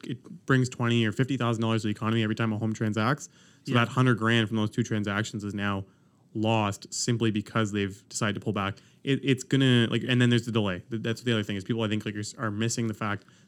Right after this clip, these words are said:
Speaker 1: that this was
Speaker 2: Hmm.
Speaker 1: saying a lot is that I feel like the rate hike took place and everyone waited for a week to see if we were gonna be on the streets eating bread. And then it didn't happen in a week. And they're like, Oh, everything's okay, let's continue. And it's like,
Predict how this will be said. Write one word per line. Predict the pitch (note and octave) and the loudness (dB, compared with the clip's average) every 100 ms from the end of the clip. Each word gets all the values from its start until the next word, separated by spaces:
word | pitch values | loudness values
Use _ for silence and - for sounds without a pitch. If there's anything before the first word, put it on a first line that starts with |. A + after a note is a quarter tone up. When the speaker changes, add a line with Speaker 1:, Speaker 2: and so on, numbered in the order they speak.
| - | -4
Speaker 1:
that | A2 F#2+ - _ - _ - | -4 -4 -12 _ -20 _ -6
this | D#3 D#3+ | -2 4
was | E3+ | 4
Speaker 2:
Hmm. | C3+ | 4
Speaker 1:
saying | C#3+ C3+ | 4 4
a | A#2 | 4
lot | A2+ A2+ | 4 4
is | G#2 | 4
that | G#2+ | 2
I | G#2 | 2
feel | D3 | 4
like | B2+ | 4
the | B2 | 4
rate | A2 B2+ | 4 4
hike | C#3 | 4
took | C#3 - | 0 0
place | G#2+ A#2 F3 - - | 0 2 0 -4 -6
and | G#2 | -2
everyone | A2 A#2+ | 2 2
waited | A2 A#2 | 4 2
for | A#2 | 2
a | A#2 | 2
week | A2+ A#2 | 2 0
to | A2+ | -4
see | - A#2 | 2 2
if | A#2 | 4
we | B2 | 0
were | A2+ | 0
gonna | A#2 | 0
be | |
on | A2+ | 0
the | A2 | -2
streets | - A#2 A2+ - | 0 0 0 0
eating | A2+ G2+ | -2 -2
bread. | G2+ G#2+ D#3 - _ _ _ _ - | -4 -6 -6 -10 _ _ _ _ -4
And | A2 A2 | 0 4
then | G#2+ G#2 G2+ F#2+ | 4 2 0 -4
it | - | 0
didn't | B2 A#2+ | 2 2
happen | G#2+ G2 G#2+ B2 | 0 -4 0 2
in | A#2 | 2
a | G#2 | 2
week. | A2+ E3+ | 2 2
And | A2+ | -2
they're | G#2 | -2
like, | G#2 F3 | -4 -4
Oh, | E3 - _ _ _ _ - - | -6 -8 _ _ _ _ -10 -4
everything's | A2+ C3+ C3 | 2 4 4
okay, | C#3 E3+ F3 | 4 4 4
let's | A#2+ | 2
continue. | - A#2 E3 | 0 2 2
And | A2 | 2
it's | G#2 | 0
like, | G#2 | -4